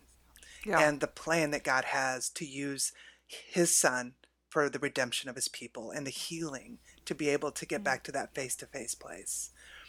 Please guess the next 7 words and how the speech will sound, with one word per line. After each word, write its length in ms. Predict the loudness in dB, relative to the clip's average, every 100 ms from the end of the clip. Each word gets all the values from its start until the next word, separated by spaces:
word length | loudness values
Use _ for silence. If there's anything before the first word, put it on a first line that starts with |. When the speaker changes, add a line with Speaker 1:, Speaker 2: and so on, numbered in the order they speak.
| -14
Speaker 1:
Mm. 140 | -12 -12 -2
Speaker 2:
And 160 | 0 2
so 220 | 2 4
I 200 | 8 6
jump 360 | 6 4 4 0 -6
into 500 | -4 -4 -4 -4 -4
then 400 | 0 0 0 -2